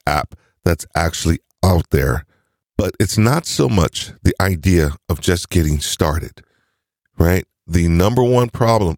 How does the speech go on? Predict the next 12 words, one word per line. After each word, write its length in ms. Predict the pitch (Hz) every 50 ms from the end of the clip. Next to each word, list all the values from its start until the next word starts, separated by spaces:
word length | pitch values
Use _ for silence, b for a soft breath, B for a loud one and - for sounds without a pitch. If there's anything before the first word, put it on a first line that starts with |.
| _ _
is 200 | 85 90 87 87
not 280 | 92 95 104 90 -
getting 320 | - - 101 95 98 95 92
started. 600 | - - - - 110 107 107 90 76 73 69 - _ _ _ _ _
The 560 | - 78 78 80 98 104 113 123 131 - 165 143 120
number 400 | - 92 98 101 107 110 107 117 123
one 380 | 104 92 90 82 85 87 87 90 _ _
problem 580 | - - - 104 104 101 98 87 82 80 76 73 -
for 300 | _ - 98 95 101 107
podcasters 960 | - - - 95 87 95 95 - - - 76 71 - - - - 64 76 76 - b b b b b b b -
is 220 | 85 82 82 -
discoverability. 1120 | - 85 80 - - - - 87 82 80 80 82 78 71 71 - 85 82 78 69 71 71 71